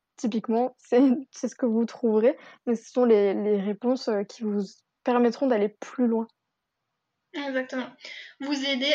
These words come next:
Speaker 2: à trouver une autonomie gynécologique ou une autonomie du cycle. Je sais pas trop comment on peut rappeler ça, mais en tout cas, voilà. Vous aider à trou-, vous aider à trouver votre propre,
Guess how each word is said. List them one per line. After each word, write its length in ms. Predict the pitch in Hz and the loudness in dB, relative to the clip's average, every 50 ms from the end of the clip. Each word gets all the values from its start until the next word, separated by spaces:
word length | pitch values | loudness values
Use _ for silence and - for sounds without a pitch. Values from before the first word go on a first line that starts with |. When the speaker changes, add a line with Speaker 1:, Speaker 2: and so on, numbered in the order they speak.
| - | 0
Speaker 2:
à 120 | - 254 262 | -2 -6 -8
trouver 500 | - - - 254 247 254 269 277 - - | -8 -10 -12 -10 -6 -6 -6 -6 -6 -8
une 280 | 262 254 247 254 254 262 | -4 -2 0 2 2 0
autonomie 720 | 277 269 269 269 254 254 254 254 254 262 262 269 - - _ _ | 0 -2 -4 -4 -2 -2 -2 0 0 0 -2 -2 -6 -10 _ _
gynécologique 1080 | 330 269 254 254 269 269 262 254 262 262 247 240 247 240 240 247 247 254 - - - - - _ - | -10 -8 -6 -6 -4 -4 -4 -2 -4 -6 -6 -4 -6 -6 -6 -8 -10 -10 -14 -18 -18 -18 -18 _ -8
ou 420 | 262 254 254 240 247 254 262 269 254 | -8 -6 -6 -6 -8 -8 -10 -6 -4
une 240 | 262 254 247 247 254 | -2 -2 -2 -2 -4
autonomie 440 | 254 262 - 262 254 254 254 254 247 | -6 -6 -4 -4 -2 0 0 0 0
du 120 | 240 247 | -2 -6
cycle. 340 | 240 - - - 247 240 - | -8 -8 -10 -10 -12 -12 -12
Je 60 | - | -12
sais 60 | 233 - | -10 -10
pas 140 | 269 269 | -10 -10
trop 180 | 269 - - 269 | -10 -10 -12 -10
comment 200 | 262 269 247 254 | -6 -6 -6 -6
on 40 | 254 | -6
peut 100 | 254 277 | -6 -6
rappeler 340 | 254 254 254 247 247 247 240 | -6 -6 -6 -6 -6 -8 -8
ça, 280 | 240 - 277 247 254 254 | -8 -6 -6 -6 -4 -4
mais 100 | 247 226 | -6 -6
en 100 | 226 247 | -8 -10
tout 100 | - - | -10 -8
cas, 140 | - 247 | -8 -8
voilà. 240 | 226 240 233 - - - - - - - _ - | -6 -8 -12 -14 -16 -18 -20 -20 -20 -20 _ -8
Vous 80 | 269 | -2
aider 80 | 262 285 | 0 0
à 60 | 269 | 0
trou-, 180 | - - 285 269 262 269 - _ _ _ - | 0 -4 -8 -8 -10 -10 -12 _ _ _ -14
vous 260 | 254 269 269 254 - | -10 -8 -6 -4 -4
aider 300 | 285 254 262 302 302 - | -4 -2 -2 -4 -4 -4
à 100 | - 262 | -6 -8
trouver 380 | 262 - - - 262 262 285 269 | -8 -10 -12 -10 -8 -6 -6 -6
votre 320 | 262 269 262 262 - - 247 | -6 -8 -8 -8 -10 -12 -12
propre, 680 | - _ - - - 294 294 294 - - - - _ | -12 _ -20 -4 -2 -2 -2 -2 -4 -12 -18 -20 _